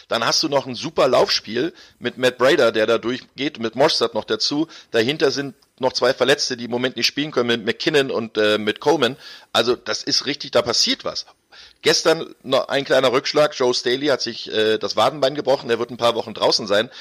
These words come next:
Der Anker eigentlich der, der Offense-Line. Äh, bin gespannt, wie sie das jetzt, ähm, gegen stärkere Gegner, die mit mehr Druck vorne in der Defense kommen,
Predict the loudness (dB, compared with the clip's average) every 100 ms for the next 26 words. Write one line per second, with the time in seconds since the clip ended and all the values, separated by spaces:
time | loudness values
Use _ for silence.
0 | -20 -4 -2 -2 0 2 4 2 -4 -2
1 | 2 2 2 0 -2 -4 -2 -4 -6 -12
2 | -20 _ 0 2 0 -4 0 0 -2 -2
3 | 0 2 2 0 0 0 2 2 -2 -8
4 | -16 -6 -4 -4 -4 -2 2 2 2 -2
5 | -2 -4 -2 -4 -4 -4 -6 0 0 0
6 | -2 -2 0 2 2 -2 -2 -4 -2 0
7 | 0 -2